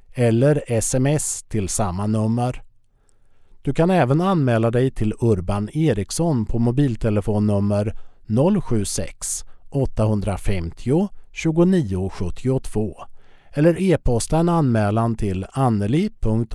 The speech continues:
A M R V sextiotvå snabel A gmail punkt com. Tala om hur många som kommer och ett telefonnummer vi kan nå dig på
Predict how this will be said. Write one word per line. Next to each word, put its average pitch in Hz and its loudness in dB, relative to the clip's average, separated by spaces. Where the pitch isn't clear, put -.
A 143 0
M 117 0
R 110 -2
V 113 -2
sextiotvå 110 -4
snabel 139 2
A 135 4
gmail 127 0
punkt 165 0
com. - -2
Tala 131 6
om 175 6
hur 170 4
många 147 2
som 156 -2
kommer 110 0
och 131 2
ett 156 2
telefonnummer 160 2
vi 139 2
kan 131 0
nå 104 0
dig 104 0
på 101 -4